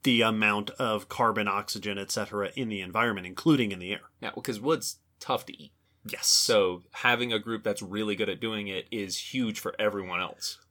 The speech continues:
Speaker 1: Well, and they all, another note they made in the paper is that these beetles probably had close relationships with microbes that break down wood.
Speaker 2: Yep.
Speaker 1: Like fungus and such.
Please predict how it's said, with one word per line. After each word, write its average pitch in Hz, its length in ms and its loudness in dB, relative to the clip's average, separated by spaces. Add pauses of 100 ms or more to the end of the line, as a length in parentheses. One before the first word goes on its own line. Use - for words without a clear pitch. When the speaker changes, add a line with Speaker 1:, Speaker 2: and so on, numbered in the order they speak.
Speaker 1:
Well, 160 140 6
and 147 120 4
they 135 120 6
all, 143 260 8
another 135 360 8
note 117 240 2
they 110 120 0
made 104 220 0
in 95 80 -8
the 95 60 -8
paper 98 420 -4 (340)
is 147 280 6
that 143 200 4
these 120 220 2
beetles 117 360 2
probably 117 520 2
had 110 240 -4
close 113 280 0
relationships 104 800 -4 (160)
with 107 280 -4
microbes 98 640 0
that 98 120 -6
break - 200 -6
down - 200 -8
wood. - 200 -18 (160)
Speaker 2:
Yep. 104 260 -2
Speaker 1:
Like - 140 -20
fungus 107 520 -2
and 101 160 -10
such. - 360 -12